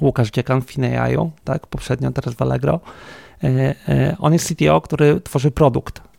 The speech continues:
więc on się zajmuje strategią tego produktu prawdopodobnie, bo, e, z Łukaszem rozmawiamy, ale, e, nie pytałem się go o to. E, e, najlepszymi wyborami technologicznymi, e, i d-, ich zastosowaniem do tego produktu, do konkretnego rozwiązania i tak dalej,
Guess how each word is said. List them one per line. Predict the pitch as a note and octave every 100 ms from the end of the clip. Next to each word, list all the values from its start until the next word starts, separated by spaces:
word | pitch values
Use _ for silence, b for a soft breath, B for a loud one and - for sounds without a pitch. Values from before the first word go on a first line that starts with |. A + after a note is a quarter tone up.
| -
więc | C#3+ B2+
on | C#3+ C3
się | D3
zajmuje | C3+ C3+ C3+
strategią | C3 - - C3+
tego | C3+ C3
produktu | - D3 D#3+ D#3 C#3+ C3
prawdopodobnie, | D3 C3+ C3+ C3+ E3 D3 B2+ F3
bo, | E3 C#3 C#3+ D#3 D#3+ E3 - -
e, | - - -
z | -
Łukaszem | C3 C3+ C#3+
rozmawiamy, | B2+ B2 B2 A#2+ B2 C3+
ale, | D3+ B2+ A#2+ A#2+ C3+
e, | D3 D3+ D#3
nie | C3
pytałem | - C3+ B2+
się | -
go | C3+
o | C3
to. | - C#3+ B B B B B -
E, | C#3 C3 B2+ C3 b b b - - - _ _ -
e, | C3+ B2+ B2 B2+ B2+
najlepszymi | C#3 C#3+ - D#3
wyborami | C#3 C#3 C#3 C#3
technologicznymi, | C#3 B2 C3+ C3 C3 - C#3 C3 B2+ C3 D#3 -
e, | F3+ B2 B2 A#2+ A#2+ B2+ E3+
i | E3 C3+
d-, | F3
ich | F3 D3
zastosowaniem | B2+ D3 - - C3+ C3
do | C3
tego | C3 C3+
produktu, | C#3 C3 A2+ C#3
do | C3
konkretnego | C3 A#2+ C3+ B2 B2
rozwiązania | B2+ B2 A#2 B2 A#2+
i | B2+
tak | B2+
dalej, | B2+ -